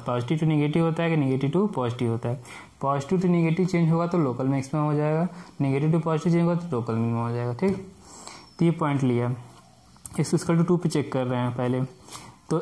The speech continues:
x equal to two से x की value slightly less than two रखेंगे, ठीक है, slightly less than two, वन पॉइंट नाइन नाइन रख सकते हैं, ठीक है, और slightly greater than two रखेंगे तो टू पॉइंट वन रख सकते हैं।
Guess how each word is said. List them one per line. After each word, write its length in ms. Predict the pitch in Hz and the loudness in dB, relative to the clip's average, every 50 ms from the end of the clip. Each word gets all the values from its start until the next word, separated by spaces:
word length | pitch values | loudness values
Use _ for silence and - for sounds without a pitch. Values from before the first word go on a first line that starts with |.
| - | 0
x 200 | - 175 165 - | 0 0 0 2
equal 280 | 190 - - 196 202 202 | 0 0 0 2 2 2
to 100 | 196 - | 2 2
two 120 | 214 208 | 2 2
से 220 | 175 - 226 233 233 254 247 - - - - - - - - 180 | 4 4 2 2 2 0 -2 -4 -10 -20 -20 -20 -12 -6 -2 0
x 180 | 165 156 170 | 0 0 0
की 120 | - 202 196 | 2 2 4
value 240 | 185 185 196 214 208 | 4 6 4 2 2
slightly 480 | 214 180 160 160 160 160 - 196 196 | 2 2 2 2 2 2 2 4 4
less 220 | 190 180 180 180 170 | 6 6 6 6 6
than 180 | 185 190 175 | 6 6 6
two 100 | 185 185 | 4 4
रखेंगे, 480 | 170 160 - - - 143 131 127 127 127 131 127 - - - - - - - - - - _ - - _ - - - - - - - - - - | 2 2 0 0 0 2 2 2 2 2 0 0 -2 -6 -14 -20 -20 -20 -20 -20 -20 -20 _ -20 -20 _ -20 -20 -20 -20 -20 -20 -18 -16 -6 -2
ठीक 180 | 160 147 147 180 | 0 0 2 2
है, 120 | 185 196 185 - - - - - - - - | 2 2 0 -2 -8 -14 -16 -18 -18 -18 -8
slightly 360 | - - 147 139 143 180 165 | -4 -2 -2 0 2 2 2
less 160 | 170 170 165 | 4 4 4
than 160 | 175 175 170 | 4 4 4
two, 140 | 165 180 185 180 | 6 4 4 4
वन 200 | 160 151 151 160 | 4 4 2 2
पॉइंट 260 | 156 - 160 160 160 | 2 2 2 4 4
नाइन 180 | 151 147 147 151 | 4 4 4 4
नाइन 240 | 151 147 147 147 147 | 4 4 4 4 2
रख 80 | 143 | 2
सकते 300 | 143 151 139 - - 151 143 | 0 -2 -4 -2 -2 0 2
हैं, 280 | 139 139 139 143 143 - - - - - - - - - - - | 2 2 2 2 0 -2 -4 -10 -20 -20 -20 -20 -20 -20 -10 -4
ठीक 140 | - 165 175 | 0 2 2
है, 180 | 202 226 220 - - - - - - - - - - | 2 2 -2 -6 -12 -16 -18 -16 -16 -16 -16 -8 -6
और 80 | 156 135 | -4 -4
slightly 600 | 117 - 143 139 147 143 - 185 180 170 175 185 190 196 196 208 185 | -2 0 0 0 0 0 2 4 6 6 6 6 6 4 4 4 4
greater 320 | 160 151 156 151 165 170 170 | 4 4 4 4 4 4 4
than 200 | 175 175 160 170 | 4 2 2 4
two 140 | 160 156 | 4 2
रखेंगे 460 | 156 156 151 - 160 156 156 156 160 170 170 - - - - - - - _ - | 2 2 0 0 2 2 4 4 2 0 -2 -4 -10 -18 -20 -20 -20 -20 _ -2
तो 120 | 151 151 151 156 156 156 160 170 196 214 - - - - - | 0 2 2 4 4 2 2 2 0 -2 -6 -12 -16 -6 -2
टू 120 | - 147 147 | 0 0 2
पॉइंट 240 | 147 151 151 151 | 2 0 2 2
वन 200 | 143 143 143 151 | 2 4 4 2
रख 100 | 151 143 | 2 2
सकते 300 | 139 147 143 - - 151 | 2 0 -2 -2 -2 0
हैं। 260 | 143 139 143 147 151 | 0 2 2 2 2